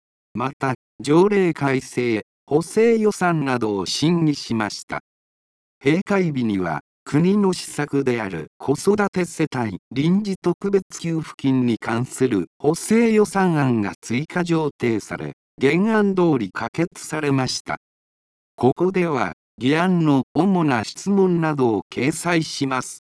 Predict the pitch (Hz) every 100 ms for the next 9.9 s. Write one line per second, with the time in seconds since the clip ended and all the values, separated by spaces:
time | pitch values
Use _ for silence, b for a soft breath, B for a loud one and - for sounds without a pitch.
0 | _ _ _ _ - 135 170 208 196 175
1 | - 139 135 - 120 120 104 - _ 90
2 | 104 127 143 131 - - 151 - 220 214
3 | 196 - 170 160 117 104 87 - _ _
4 | _ - 143 196 220 208 170 120 90 -
5 | 117 143 165 - 151 131 127 117 107 92
6 | - - 135 190 - 226 220 - 196 190
7 | 175 - - - 147 139 131 123 117 113
8 | 104 90 - 87 92 90 90 80 _ _
9 | _ - 131 175 - 202 190 175 151